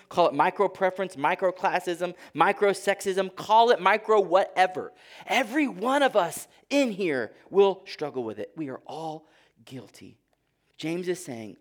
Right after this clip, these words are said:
"I don't care that you've never murdered or committed adultery." To go there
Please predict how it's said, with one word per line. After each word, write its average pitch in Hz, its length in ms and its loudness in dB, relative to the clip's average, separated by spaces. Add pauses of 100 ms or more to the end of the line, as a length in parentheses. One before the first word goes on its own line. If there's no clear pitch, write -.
"I 170 120 -8
don't 190 360 -6
care 185 480 -2 (140)
that 170 160 -6
you've 156 140 -10
never 170 220 -4
murdered 180 480 -2
or 151 120 -6
committed 165 500 -2
adultery." 147 680 -4 (520)
To 180 100 0
go 214 300 4
there 226 320 4